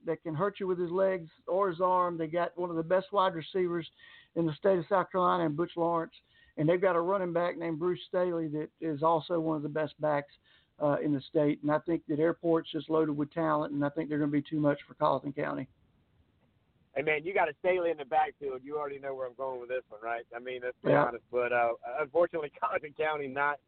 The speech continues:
Speaker 2: just, just not. I'm surprised. It seems like them, and I appreciate them making the playoffs, but when you look at their record, you kinda scratch your head. How do they get in the playoffs, and what good comes out of it when these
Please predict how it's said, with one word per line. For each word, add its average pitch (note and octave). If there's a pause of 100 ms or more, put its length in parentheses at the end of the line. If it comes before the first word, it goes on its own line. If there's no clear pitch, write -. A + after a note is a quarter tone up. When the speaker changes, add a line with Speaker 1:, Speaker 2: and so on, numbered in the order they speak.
(240)
Speaker 2:
just, D#3
just E3
not. D3+ (420)
I'm D#3+
surprised. E3+
It D#3+
seems A3
like F3
them, E3
and D3
I D3+
appreciate E3+
them D3+
making C#3+
the C#3
playoffs, C#3+
but C3+ (320)
when C3+
you C#3+
look E3
at E3+
their D3
record, C#3+
you B2
kinda C#3
scratch C3+
your C3+
head. C3+
How A#2+
do B2+
they C3+
get C#3+
in C#3
the C3+
playoffs, C#3
and B2+
what C3+
good C#3
comes C3
out C3
of B2
it A#2+
when A2+
these A#2